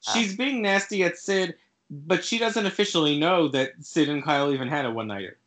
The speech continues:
Speaker 1: Has no idea. She is just nasty at Sid for the sake of being nasty. Well, except that Kyle's nice to Sid, right?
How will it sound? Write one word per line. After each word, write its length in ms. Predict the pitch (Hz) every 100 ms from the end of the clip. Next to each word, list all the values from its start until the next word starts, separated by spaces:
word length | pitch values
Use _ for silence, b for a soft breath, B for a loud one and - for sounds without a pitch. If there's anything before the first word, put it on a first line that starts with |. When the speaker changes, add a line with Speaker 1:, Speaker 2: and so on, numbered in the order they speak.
| _ -
Speaker 1:
Has 300 | 208 202 208
no 260 | 226 220
idea. 380 | 214 202 208 180
She 180 | - 208
is 120 | 185
just 300 | - 185 -
nasty 580 | 185 185 185 190 196 233
at 120 | 220
Sid 180 | - 202
for 100 | 208
the 80 | 180
sake 240 | - 180
of 60 | 180
being 200 | 180 175
nasty. 340 | 160 175 -
Well, 180 | 175 170
except 340 | 135 - 185 -
that 120 | -
Kyle's 360 | 175 156 156
nice 240 | 180 190 -
to 80 | 165
Sid, 300 | - - -
right? 400 | - - 156 -